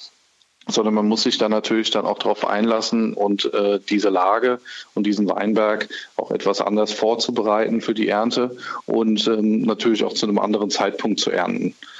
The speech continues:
Also jetzt einfach so, so haben wir zwar begonnen, so mit der, mit der Übertragung ziemlich dicht an der Klassifikation des Weines zu sein und das auf den Sekt zu übertragen. Aber mittlerweile haben wir auch, ähm,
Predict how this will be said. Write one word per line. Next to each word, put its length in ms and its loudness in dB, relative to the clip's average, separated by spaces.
Also 160 0
jetzt 180 2
einfach 360 -2
so, 360 0
so 180 2
haben 120 2
wir 100 2
zwar 200 2
begonnen, 480 2
so 180 -2
mit 300 0
der, 220 4
mit 180 0
der 120 2
Übertragung 840 0
ziemlich 420 2
dicht 260 0
an 120 2
der 100 4
Klassifikation 840 0
des 200 -2
Weines 480 0
zu 140 0
sein 440 2
und 120 0
das 120 0
auf 120 -2
den 180 0
Sekt 260 -2
zu 80 0
übertragen. 640 0
Aber 200 2
mittlerweile 720 2
haben 260 2
wir 160 2
auch, 420 0
ähm, 360 0